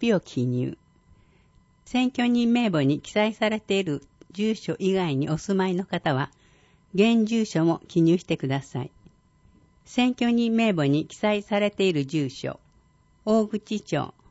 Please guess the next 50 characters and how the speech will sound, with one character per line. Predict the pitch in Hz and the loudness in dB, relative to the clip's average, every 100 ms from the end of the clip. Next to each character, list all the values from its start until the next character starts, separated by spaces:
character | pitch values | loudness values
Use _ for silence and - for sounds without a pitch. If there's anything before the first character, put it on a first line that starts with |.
| - | -2
〇 | 180 214 220 | 0 2 0
〇 | 214 214 | 0 -2
丁 | - 196 190 180 | -4 0 2 2
目× | 175 156 170 - | 0 -2 -4 -4
番 | 180 175 131 | -4 -2 -4
地 | - - _ - | -8 -20 _ -8
は | 170 170 - | -4 -4 0
印 | 202 208 | 2 2
刷 | 208 202 220 156 | -2 -4 -4 -2
済 | |
み | 139 131 | -4 -4
で | 139 | -10
す。 | - - _ _ _ _ _ _ _ | -14 -20 _ _ _ _ _ _ _
町 | - 240 220 | -4 -2 -2
長、 | - 147 147 - _ - | -4 -4 -4 -8 _ -4
町 | 247 226 | 0 0
議、 | 156 139 - _ - | -2 -6 -14 _ -10
チ | - | -6
ェ | 185 | -6
ッ | - | -4
ク | 196 | -6
欄。 | 143 127 - _ - _ _ _ _ - _ | -6 -12 -20 _ -20 _ _ _ _ -20 _
大 | 240 240 | 0 0
口 | 226 233 233 | 0 -6 -6
町 | - 160 151 | -6 -6 -6
選 | - 220 233 | -2 -2 -2
挙 | 226 | -4
管 | 220 226 214 202 | -2 -2 0 2
理 | 196 | 4
委 | 202 | 4
員 | 185 | 2
会 | - 127 139 - | 0 -4 -6 -2
委 | 180 208 | 2 4
員 | 214 | 2
長 | - 135 135 | -2 -6 -4
殿。 | 143 135 - _ _ _ _ - _ - - _ _ - _ - - | -2 -2 -4 _ _ _ _ -20 _ -20 -20 _ _ -20 _ -12 -2
以 | 214 | -2
上、 | 202 165 - | 2 0 0
投 | 214 220 | 0 0
票 | 214 220 208 | 0 0 0
所 | 190 190 | 0 0
入 | 196 208 202 | 4 4 4
場 | 196 208 | 0 -2
券 | - 143 139 | -2 0 0
の | 165 | -2
説 | - 147 - | -4 -8 -4
明 | 139 143 - | -2 -2 -4
終 | 131 | -4
わ | 131 127 | -4 -6
り。 | 127 | -12